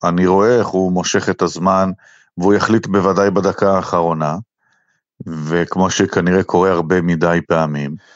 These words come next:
וצריך להוסיף כאן עוד דבר אחד, שהיועצת המשפטית לממשלה גם קבעה שלא ניתן להגביל עלייה של ערבים ישראלים נושאי תעודת זהות כחולה להר הבית, שזה לא עובר משפטית, וגם הדבר הזה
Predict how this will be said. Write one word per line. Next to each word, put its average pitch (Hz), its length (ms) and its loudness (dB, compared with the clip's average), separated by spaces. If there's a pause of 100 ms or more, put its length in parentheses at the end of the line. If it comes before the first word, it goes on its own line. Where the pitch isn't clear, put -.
(400)
וצריך 131 240 0
להוסיף 127 320 0
כאן 110 180 2
עוד 113 280 0
דבר 95 340 2
אחד, 107 440 0
שהיועצת 92 540 0
המשפטית 101 480 0
לממשלה 95 640 2 (240)
גם 87 360 0 (120)
קבעה 104 600 0
שלא 95 360 0
ניתן 113 320 0
להגביל 95 580 0
עלייה 95 380 2
של 98 200 2
ערבים 92 380 2
ישראלים 90 520 2
נושאי 95 280 2
תעודת 92 400 0
זהות 92 260 0
כחולה 95 420 2
להר 87 340 2
הבית, 98 520 -2 (420)
שזה 101 320 0
לא 117 100 4
עובר 107 420 2
משפטית, 101 680 0
וגם 101 260 2
הדבר 95 400 2
הזה 101 320 2